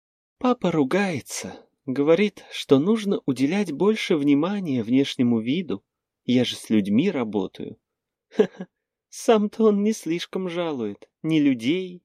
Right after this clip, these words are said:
ни магазины, но мне давать советы, конечно, гораст. На днях прицепился как клещ. «Мия, ты же у меня красотка, почему ты не хочешь это подчеркнуть?»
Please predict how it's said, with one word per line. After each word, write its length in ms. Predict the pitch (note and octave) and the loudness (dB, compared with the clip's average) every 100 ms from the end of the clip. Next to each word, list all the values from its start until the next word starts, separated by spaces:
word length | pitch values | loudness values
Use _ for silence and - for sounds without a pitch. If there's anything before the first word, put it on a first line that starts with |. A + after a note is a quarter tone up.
| - | -4
ни 100 | D3 | 0
магазины, 800 | C3 A2+ A2 G#2+ D3 E3+ D#3+ - _ _ - | 0 4 2 2 -4 -4 -8 -14 _ _ -10
но 200 | F3 G3 | -4 -2
мне 340 | F#3 D3 F3+ | -2 -2 -4
давать 320 | F3 F3 D3+ - | -2 0 -2 -6
советы, 580 | - C#3+ A#2+ C3 D#3 | -2 -2 -2 -4 -8
конечно, 480 | - A2+ A#2+ - C#3 | -6 -6 -6 -6 -6
гораст. 800 | B2 C3+ A2 F2+ E2+ - - - _ _ _ _ _ _ - | -4 -4 -2 -6 -8 -14 -20 -20 _ _ _ _ _ _ -6
На 180 | E3 F#3+ | -2 -2
днях 480 | F3 A#3+ B3 - - | 0 2 0 -4 -6
прицепился 800 | E3+ F3 F#3+ - B3+ B3 - A3 | -6 -4 -6 -2 0 0 0 0
как 220 | G#3+ - - | 0 -6 -10
клещ. 680 | F3+ F3 A2+ F2+ - - - _ _ _ _ _ _ - | -6 0 0 -2 -10 -16 -18 _ _ _ _ _ _ -8
«Мия, 800 | A2+ A3 B3 G#3 F#2+ F#2 F#2 - | -2 2 2 2 -2 -2 -4 -6
ты 200 | - B3 | -2 -2
же 160 | G#3+ G#3+ | 2 0
у 60 | G3+ | 0
меня 280 | G3 G3+ | -2 -4
красотка, 880 | G3 - F3+ - G3 F3+ - - - _ _ _ | -6 -8 -8 -8 -8 -10 -14 -12 -12 _ _ _
почему 360 | - - C4 D4 | -14 -2 0 2
ты 120 | D4+ | 2
не 100 | D4 | 2
хочешь 460 | - C4 - A#3 A#3 | 2 -2 -2 -2 -2
это 160 | A#3 | -2
подчеркнуть?» 1080 | - F#3+ - E3+ D3+ - G#2+ F#2 E2 - | -4 -6 -4 -6 -6 -4 -2 -2 -4 -14